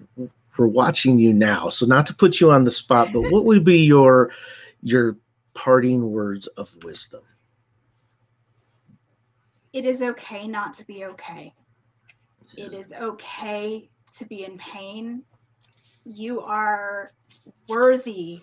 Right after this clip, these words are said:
Speaker 2: of caring for yourself. You are worthy of making sure the people around you value you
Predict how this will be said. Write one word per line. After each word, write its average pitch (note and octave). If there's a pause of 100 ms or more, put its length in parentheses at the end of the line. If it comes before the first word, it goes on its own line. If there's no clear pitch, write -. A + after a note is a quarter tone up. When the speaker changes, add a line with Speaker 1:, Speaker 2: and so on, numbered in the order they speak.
(440)
Speaker 2:
of F#3
caring F#3
for F3+
yourself. F3+ (500)
You F#3
are F3+
worthy F#3 (160)
of F3 (1700)
making G#3+
sure A3+
the A3
people A3+
around F#3+
you F3 (1500)
value A3+
you E3+